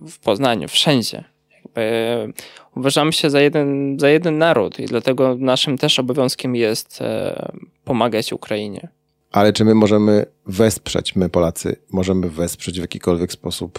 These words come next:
Speaker 2: opozycję na Białorusi, tam na miejscu?
Speaker 1: Mi się wydaje, że na miejscu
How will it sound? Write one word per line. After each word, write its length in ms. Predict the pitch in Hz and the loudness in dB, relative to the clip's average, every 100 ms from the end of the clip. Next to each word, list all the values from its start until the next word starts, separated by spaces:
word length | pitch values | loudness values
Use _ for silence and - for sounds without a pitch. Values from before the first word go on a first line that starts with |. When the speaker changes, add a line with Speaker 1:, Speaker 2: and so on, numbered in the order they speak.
| - | -10
Speaker 2:
opozycję 540 | - 87 87 85 92 | -8 -6 -4 -4 -4
na 280 | 87 90 85 | -2 -2 -2
Białorusi, 680 | 90 85 87 82 - - 120 | 0 0 0 -4 -8 -8 -6
tam 180 | 90 85 | -4 -2
na 60 | |
miejscu? 460 | 82 76 - 67 - _ - - - _ _ _ - | -4 -6 -8 -10 -10 _ -20 -20 -20 _ _ _ -4
Speaker 1:
Mi 60 | |
się 120 | - | -2
wydaje, 240 | 143 143 139 | 2 4 4
że 160 | - | 2
na 160 | 135 120 | 0 2
miejscu 920 | 131 147 175 - - - 143 160 190 | 4 4 0 -4 -6 2 6 6 2